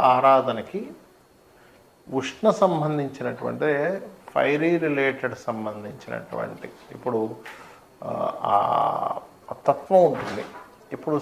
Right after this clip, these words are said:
శని భగవానుడి యొక్క, ఆ, ప్రభావం ఉంది అనుకోండి ఉదాహరణకి, దాని గురించి నేను టెన్షన్ పడకండి, చెప్తున్నాను నేను ఒక ఉదాహరణ. అది కోల్డ్. మీరు గమనించండి, ఎవరికైనా జన్మజాతకంలో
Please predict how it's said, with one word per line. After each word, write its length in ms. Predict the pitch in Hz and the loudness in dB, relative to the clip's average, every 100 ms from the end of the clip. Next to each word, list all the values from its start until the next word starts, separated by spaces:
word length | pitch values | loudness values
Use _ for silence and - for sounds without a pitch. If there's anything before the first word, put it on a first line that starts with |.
| - | -2
శని 180 | 135 139 | -4 0
భగవానుడి 580 | 147 147 143 143 135 | 0 2 4 4 2
యొక్క, 280 | 131 123 - | 0 0 2
ఆ, 1800 | 120 117 113 - - - - - - - - - - - - - - - - - | 4 4 2 0 -8 -18 -20 -20 -20 -20 -20 -20 -18 -18 -16 -10 -8 -8 -12 0
ప్రభావం 400 | 123 120 127 127 120 | 2 6 6 6 2
ఉంది 160 | 123 123 | 4 2
అనుకోండి 340 | 110 110 117 - | 2 -2 -4 0
ఉదాహరణకి, 560 | 107 98 - 113 - - 117 | 0 0 -6 -10 -12 -8 -2
దాని 160 | 113 | 0
గురించి 160 | 113 117 | -2 -2
నేను 180 | 123 110 | -4 -4
టెన్షన్ 320 | 98 98 123 | -10 -10 -6
పడకండి, 340 | 117 101 110 131 - | -4 -4 -8 -10 -8
చెప్తున్నాను 440 | - - 131 104 | -8 -6 -2 0
నేను 120 | 101 98 | -2 -6
ఒక 80 | - - | -6 -2
ఉదాహరణ. 320 | 107 - - - - _ _ - | -2 -2 -12 -16 -20 _ _ 0
అది 180 | 127 160 151 - - | 2 2 -2 -6 -2
కోల్డ్. 400 | 165 175 170 120 - - - _ _ _ _ - | 2 4 4 0 -4 -12 -20 _ _ _ _ -8
మీరు 200 | 127 - | -6 2
గమనించండి, 480 | 123 139 147 147 123 | 2 2 -2 0 2
ఎవరికైనా 480 | 120 - 127 117 110 | 2 0 -2 -2 -2
జన్మజాతకంలో 760 | 110 110 113 117 117 - 104 127 | -4 -6 -2 -2 -2 -10 -6 -6